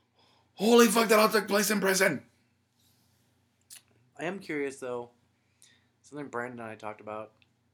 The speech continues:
Speaker 2: And it was, it was like a, maybe Tyrell is another personification of Elliot.
Speaker 1: I don't think so.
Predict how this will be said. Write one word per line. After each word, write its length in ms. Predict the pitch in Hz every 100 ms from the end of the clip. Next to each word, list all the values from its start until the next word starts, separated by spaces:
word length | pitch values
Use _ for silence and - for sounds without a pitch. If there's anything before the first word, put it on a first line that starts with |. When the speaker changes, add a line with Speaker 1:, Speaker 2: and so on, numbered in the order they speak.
| _
Speaker 2:
And 120 | 135
it 120 | 139
was, 200 | 131 135 160
it 60 |
was 180 | 143 120
like 160 | 123 107
a, 160 | 101 _ _ _ _ _
maybe 260 | 117 117 117
Tyrell 580 | 120 117 113 110 113 107
is 160 | 101
another 340 | 104 110 107 104
personification 840 | _ - 117 104 110 110 107 110
of 60 | 95
Elliot. 380 | 104 113 127 - -
Speaker 1:
I 140 | 85
don't 160 | 65 -
think 140 | _
so. 120 | -